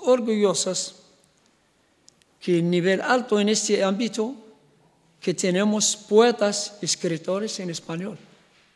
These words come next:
Tenemos poetas y escritores en español. El español ya es una lengua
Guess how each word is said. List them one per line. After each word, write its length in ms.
Tenemos 340
poetas 480
y 20
escritores 640
en 80
español. 400
El 200
español 600
ya 280
es 380
una 760
lengua 1040